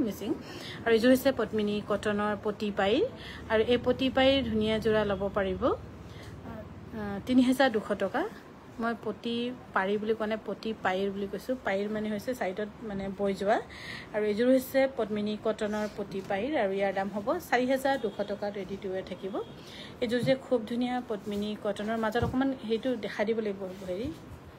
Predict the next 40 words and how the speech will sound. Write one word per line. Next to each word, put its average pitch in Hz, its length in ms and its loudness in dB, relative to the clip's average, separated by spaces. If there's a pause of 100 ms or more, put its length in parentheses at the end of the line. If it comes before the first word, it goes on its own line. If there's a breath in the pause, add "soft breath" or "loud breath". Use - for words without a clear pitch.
(220)
খুলি 233 200 -4
দেচোন। 233 300 -6 (2000)
উম, 214 260 -6 (160)
মাজত 214 260 0
অকণমান 233 340 0
এনেকৈ 220 260 -2
গেৰকৈ 196 540 2
পেটাৰ্ণকৈ 208 480 -2
কৰি 185 120 -4
দিছে, 196 200 -6 (120)
খুব 220 120 2 (120)
ধুনীয়া। 202 280 -2 (520 loud breath)
আৰু 214 120 0
এই 220 140 4
যোৰা 247 200 4
ল'ব 247 160 2 (140)
পাৰিব 262 240 2 (200)
ফাইভ 208 200 0
থাউজেণ্ড 226 400 0
ওৱান 202 220 -8
হাণ্ড্ৰেড 190 240 -6
ৰুপিজ, 285 220 -4 (120)
চেমি 226 300 4
নুনিৰ 233 260 2 (160)
এই 233 140 0
ধুনীয়া 214 280 2
যোৰা। 202 240 2
আৰু 202 160 0
এই 233 80 2
যোৰা 269 200 6
কাপোৰ 262 260 0
পিন্ধি 240 200 4
আপোনালোকে 262 420 4
বহুত 202 240 2
ভাল 190 160 -2
পাব। 190 120 -2 (540 loud breath)
ইয়াৰ 240 180 4
ফিনিচিং, 254 380 6
কালাৰ 226 340 0
কম্বিনেশ্যন 247 440 0